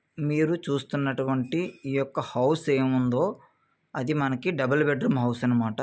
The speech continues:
ఇది కొంచెం ఓల్డ్ కన్‌స్ట్రక్టెడ్ హౌస్ అండి ఇది.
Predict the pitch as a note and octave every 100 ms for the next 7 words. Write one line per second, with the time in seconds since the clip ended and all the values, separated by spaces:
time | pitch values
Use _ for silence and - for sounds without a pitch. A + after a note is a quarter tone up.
0 | F3 - _ _ _ _ - G#3 - C#3+
1 | E3 C#3+ C3 D3 D3 C#3+ C3+ C3+ C3 C#3
2 | C3 B2 A#2 B2 A#2+ A2+ B2 G3